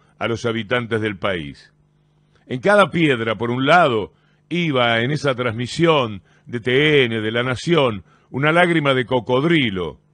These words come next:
más Macri, eh, en cada palabra que decía en algún otro medio, atacando también al gobierno, él,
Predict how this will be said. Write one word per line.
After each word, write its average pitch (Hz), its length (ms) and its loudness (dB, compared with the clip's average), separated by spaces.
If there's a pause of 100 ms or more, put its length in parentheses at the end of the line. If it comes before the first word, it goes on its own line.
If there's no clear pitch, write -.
(600)
más 139 480 -2
Macri, 113 680 -2 (540)
eh, 98 500 -4 (360)
en 117 120 -6
cada 147 260 0
palabra 131 480 0
que 113 140 -4
decía 123 520 -2 (200)
en 123 160 -2
algún 131 260 -2
otro 123 240 -2
medio, 139 480 0 (220)
atacando 135 580 0
también 127 340 -2
al 131 120 -2
gobierno, 139 600 0
él, 120 520 0